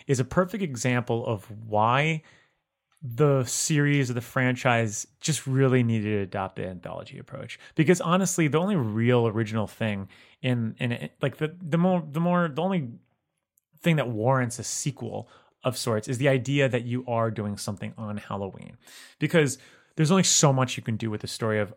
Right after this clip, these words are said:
a psycho killer coming home to a small town and stalking babysitters. It's, without it getting redundant. You know, the only reason why it's so alluring and so interesting, and even in, even from recontextualizing it or reconceptualizing it or rebooting it or remaking it,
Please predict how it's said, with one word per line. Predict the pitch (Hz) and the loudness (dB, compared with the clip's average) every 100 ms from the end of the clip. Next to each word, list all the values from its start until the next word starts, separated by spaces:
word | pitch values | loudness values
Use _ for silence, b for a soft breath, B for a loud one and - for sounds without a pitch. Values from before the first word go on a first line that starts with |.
| - | -10
a | |
psycho | 110 - 127 131 135 | -6 -2 0 2 0
killer | - 127 117 | 0 0 0
coming | 113 117 113 | -2 -4 -4
home | 113 107 101 101 b _ | -4 -4 -4 -8 b _
to | - | -2
a | 113 | -2
small | - 113 107 | -2 -2 -2
town | - 113 104 104 | -2 -2 -2 -4
and | 110 | -8
stalking | 104 104 104 107 | -8 -8 -6 -8
babysitters. | 101 101 104 - 98 - | -6 -6 -8 -10 -12 -12
It's, | 151 127 | -12 -2
without | 127 120 110 | 4 4 4
it | 107 | -2
getting | 113 101 | -6 -4
redundant. | 104 151 113 - b b b b | -2 -2 -2 -10 b b b b
You | 151 | 0
know, | 135 139 | 0 2
the | 143 | 2
only | 147 147 | 4 4
reason | 151 131 131 | 4 2 2
why | 113 131 | 0 2
it's | 123 110 | 0 0
so | - 131 113 113 | -2 0 0 -2
alluring | 107 107 127 123 107 | -2 2 2 2 0
and | 104 | -2
so | - 107 | -4 -4
interesting, | 120 135 - 113 | -4 -4 -4 -4
and | 117 | -2
even | 151 156 | 0 0
in, | 139 - | -2 -4
even | 175 147 | -4 -2
from | 160 156 131 120 B - | 0 0 0 -2 B 0
recontextualizing | 143 139 123 131 - 151 131 135 123 135 | 0 2 0 -2 -2 2 4 4 0 -2
it | 131 | -2
or | 110 | -2
reconceptualizing | 120 117 101 151 - 147 131 123 131 | -4 -6 -2 -2 2 2 2 2 -2
it | 131 | -2
or | 113 104 | -4 -8
rebooting | 92 143 131 135 135 | -2 0 2 2 0
it | |
or | 127 | -2
remaking | 101 135 135 127 135 | 0 2 4 2 0
it, | 127 | 0